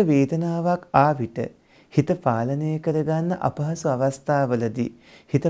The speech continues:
පාලනය කරගන්නා ආකාරය ගැන පහදා දෙන සේක්වා." පින්වතුනි, සති සම්පජාන වෙන්න. යෝනිසෝ මනසිකාරයෙන් කටයුතු කරන්න.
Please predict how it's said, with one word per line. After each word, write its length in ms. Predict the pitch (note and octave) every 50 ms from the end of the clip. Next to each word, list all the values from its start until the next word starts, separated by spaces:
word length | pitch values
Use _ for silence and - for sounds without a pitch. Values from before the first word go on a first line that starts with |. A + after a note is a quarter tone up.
| E3
පාලනය 520 | - B2+ A#2 A#2 A#2 A#2+ B2+ C3+ C#3+ D3 D3+
කරගන්නා 680 | D3+ D#3+ D3 D3+ D3 D3+ D3 D3 D3 D3 D#3 D#3+ D#3+ - -
ආකාරය 680 | - A#2+ A#2 A#2+ A#2+ - D3 C#3+ D3 D3 C#3+ D3 D3 C#3+
ගැන 200 | D#3 D#3+ E3 E3+
පහදා 460 | E3+ - B2 C3 D#3 D3+ C#3 B2 A#2 A2+
දෙන 220 | - - A#2 A#2+
සේක්වා." 600 | A#2 - - B2 A#2+ - - - _ - B2+ - - - _ _ _ _ _ _ _ _ _ _ _ _ _ _ _ _ _ -
පින්වතුනි, 800 | - E3 E3 E3+ E3 - E3+ E3 E3 F3 F3+ F3+ E3+ C3+ A#2 D#3+ - _ _ _ _ _ _ _ _ _ _
සති 240 | - - B2+ - C3+
සම්පජාන 720 | C#3 - E3 D#3+ D#3 D#3+ C#3 - - A#2+ A2+ A2+ A#2 A#2
වෙන්න. 260 | A#2 A2+ A2+ A2+ A2+ A2+ A2 A2+ - _ _ _ _ _ _ _ _ _ _ _ _ _ _ _ _ _ _ _ _ _ _ _ _ _ -
යෝනිසෝ 500 | D#3+ D#3 E3 E3+ F3 F3 F3 - D3 C3+
මනසිකාරයෙන් 760 | B2+ B2 A#2 A2 - - - - A#2 A2 G#2+ G#2+ A2 A2 A2+
කටයුතු 400 | - A2 G#2+ - A2+ G#2+ - A2
කරන්න. 400 | - A#2+ A#2 A2+ A2+ A#2 A#2 A#2